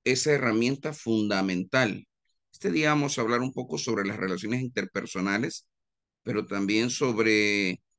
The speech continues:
esa gama de existencia entre las relaciones interpersonales y la mediación, ¿verdad? Lo hemos estado, eh, registrando el día de ayer, pero ahora nos toca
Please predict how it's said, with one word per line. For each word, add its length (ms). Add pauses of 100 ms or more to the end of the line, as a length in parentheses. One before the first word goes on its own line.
(140)
esa 320
gama 540
de 920 (360)
existencia 1200 (160)
entre 360
las 140
relaciones 640
interpersonales 1040 (480)
y 440
la 140
mediación, 640 (200)
¿verdad? 400
Lo 100
hemos 200
estado, 840 (180)
eh, 440 (540)
registrando 600
el 80
día 160
de 80
ayer, 300 (200)
pero 220
ahora 540
nos 260
toca 400